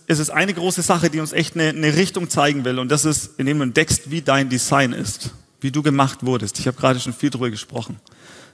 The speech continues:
Okay, indem du rausfindest, wie hat Gott mich gemacht? Wie entdecke ich das? Ganz ehrlich, du hörst es jeden Sonntag rauf und runter in den News,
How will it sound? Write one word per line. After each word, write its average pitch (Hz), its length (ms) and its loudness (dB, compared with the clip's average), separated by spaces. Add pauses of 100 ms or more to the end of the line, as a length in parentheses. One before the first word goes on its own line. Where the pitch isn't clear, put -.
Okay, 135 280 2 (120)
indem 147 200 -2
du 147 140 0
rausfindest, 151 960 0 (340)
wie 185 220 0
hat 185 160 2
Gott 165 200 2
mich 160 160 -4
gemacht? 143 400 0
Wie 185 100 4
entdecke 202 300 4
ich 165 120 4
das? 156 380 2 (600)
Ganz 143 160 4
ehrlich, 160 200 4
du 151 100 -2
hörst 151 220 2
es 131 80 -4
jeden 147 200 2
Sonntag 135 380 0
rauf 127 200 0
und 127 100 0
runter 117 440 0 (200)
in 139 120 4
den 123 120 0
News, 117 460 -6